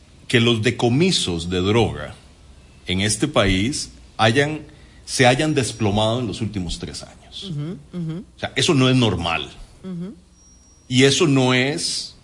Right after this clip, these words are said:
Speaker 1: la señal de un gobierno competente en materia de enfrentar al crimen organizado y a los problemas de seguridad ciudadana.
Speaker 2: No, no, no, no.
Speaker 1: El problema no nació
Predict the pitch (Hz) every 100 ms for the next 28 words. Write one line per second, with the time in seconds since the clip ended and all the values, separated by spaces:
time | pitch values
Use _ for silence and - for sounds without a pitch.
0 | - _ - _ - 107 107 - 101 110
1 | 120 120 156 196 - - - - - -
2 | 104 107 120 135 131 127 135 135 107 98
3 | 92 - 120 123 - 156 98 - 110 110
4 | 131 - 92 98 87 92 87 113 120 -
5 | 98 87 135 151 147 120 110 107 160 170
6 | 185 - 110 104 - 101 104 110 104 98
7 | 87 85 87 101 90 78 73 76 185 180
8 | 180 170 247 330 160 233 339 - _ 139
9 | 139 143 147 165 165 156 151 139 - 156
10 | 165 180 147